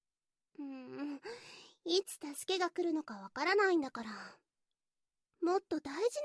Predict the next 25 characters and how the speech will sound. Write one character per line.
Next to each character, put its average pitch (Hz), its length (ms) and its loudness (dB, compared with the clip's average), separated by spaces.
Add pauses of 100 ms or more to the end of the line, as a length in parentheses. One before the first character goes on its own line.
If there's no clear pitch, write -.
に 381 80 8
飲 339 60 8
ま 339 100 6
な 320 140 2
き 269 80 -6
ゃ - 20 -8
ダ - 140 -4
メ 381 120 4
で 539 120 4
し - 120 -4
ょ？ 262 40 -2
あ、 - 1600 -2
っ 349 40 -2 (1000)
て、 302 100 -10 (640)
も 269 240 -8
と 320 100 -2
も 370 140 4
と 381 220 0
お 254 40 -8
じ 339 140 -4
さ 381 160 -2
ん 392 80 2
の 427 140 2
だ 381 80 -4
し。 - 200 -8